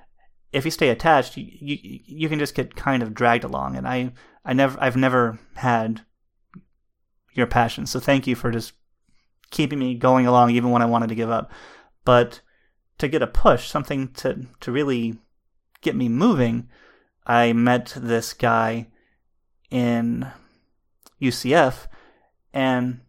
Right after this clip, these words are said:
this guy one day said, um, "I keep going through single semester friends,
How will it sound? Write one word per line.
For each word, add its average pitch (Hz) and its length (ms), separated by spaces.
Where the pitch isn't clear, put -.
this 165 160
guy 170 240
one 151 160
day 139 140
said, 135 400
um, 120 520
"I - 60
keep 226 220
going 175 300
through 135 640
single 160 340
semester 131 360
friends, 123 440